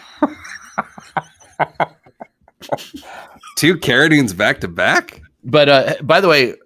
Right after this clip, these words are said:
Speaker 2: listeners, if you wanna give yourself a cute little laugh, Robert Carradine has been living in the shadow of his acting family since the birth.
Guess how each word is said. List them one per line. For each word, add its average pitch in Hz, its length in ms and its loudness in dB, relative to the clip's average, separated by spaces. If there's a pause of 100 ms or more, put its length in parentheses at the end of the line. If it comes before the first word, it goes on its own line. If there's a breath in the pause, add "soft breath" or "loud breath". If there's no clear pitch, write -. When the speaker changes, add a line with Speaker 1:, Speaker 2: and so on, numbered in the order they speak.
Speaker 2:
listeners, 131 540 0
if 117 140 -6
you 123 100 -2
wanna 151 200 2
give 123 180 -4
yourself 113 340 -4
a 92 60 -8
cute 107 320 0
little 98 240 -4
laugh, 62 420 -12 (300)
Robert 185 300 2
Carradine 151 320 4
has 110 120 -4
been 113 120 -4
living 131 200 0
in 131 60 -2
the 117 80 -4
shadow 107 400 -2
of 92 100 -8
his 92 180 -8
acting 90 360 -6
family 80 360 -12
since 127 300 -12
the 98 120 -10
birth. 76 460 -10